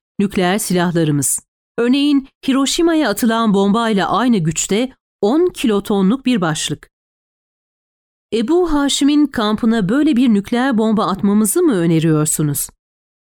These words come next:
Yakınında herhangi bir yere atmak onu havaya uçurmaya yeter. Ya öteki kampları? En önemlileri belirlenip güçlü ve yoğun bir biçimde topyekün bombalanmalı.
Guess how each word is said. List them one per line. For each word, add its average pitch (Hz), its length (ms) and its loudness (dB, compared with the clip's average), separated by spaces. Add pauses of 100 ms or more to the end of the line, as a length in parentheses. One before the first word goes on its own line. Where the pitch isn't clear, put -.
(540)
Yakınında 311 640 0
herhangi 302 480 2
bir 214 100 0
yere 190 240 0
atmak 202 480 -2
onu 247 240 0
havaya 247 320 0
uçurmaya 262 460 0
yeter. 233 560 -2 (760)
Ya 220 260 -4 (220)
öteki 202 420 -4
kampları? 202 680 -2 (840)
En 311 200 0
önemlileri 220 680 2
belirlenip 170 500 2 (360)
güçlü 294 400 0
ve 311 80 2
yoğun 254 460 2
bir 269 180 2
biçimde 185 480 0
topyekün 254 720 0
bombalanmalı. 160 760 0